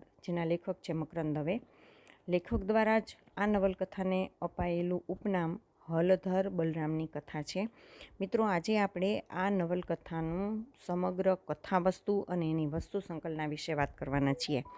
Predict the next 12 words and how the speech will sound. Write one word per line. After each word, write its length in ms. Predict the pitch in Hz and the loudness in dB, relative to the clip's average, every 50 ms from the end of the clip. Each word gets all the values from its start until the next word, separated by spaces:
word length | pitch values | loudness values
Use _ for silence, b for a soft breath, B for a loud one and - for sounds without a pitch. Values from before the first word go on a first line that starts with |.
| B B B B B B B B B B B B B _ _ | B B B B B B B B B B B B B _ _
મિત્રો, 260 | 214 220 - 254 247 240 | -6 -2 4 4 4 4
તમે 580 | 247 - 202 208 214 214 220 214 226 233 262 - _ _ _ _ | 6 2 0 2 4 4 4 2 2 -2 -6 -10 _ _ _ _
આ 140 | 175 185 214 | 2 2 2
પેપરનો 680 | 233 - - 214 208 - - 196 190 196 196 196 202 208 | 2 6 4 4 4 6 4 4 6 6 4 4 4 2
અભ્યાસક્રમ 800 | - - 180 160 - - 185 175 180 - - - 185 185 196 190 | 0 -2 -6 -6 6 6 6 6 6 2 0 0 4 4 4 4
જે 120 | 175 180 | 4 0
ચાર 320 | - - - 175 180 190 185 | -2 0 0 2 4 4 4
એકમમાં 380 | 185 - - 185 185 180 160 | 4 2 0 0 2 2 4
વહેંચાયેલો 520 | 156 165 160 - 220 226 214 185 175 175 175 | 2 2 4 4 6 6 8 8 8 6 8
છે 340 | - - - 190 202 208 - _ - | 6 4 4 4 0 -4 -8 _ -2
એને 220 | 185 190 202 190 | 0 0 0 0
જોશો 520 | 170 - 226 247 233 - - 185 190 202 | 4 4 4 4 4 2 2 2 2 2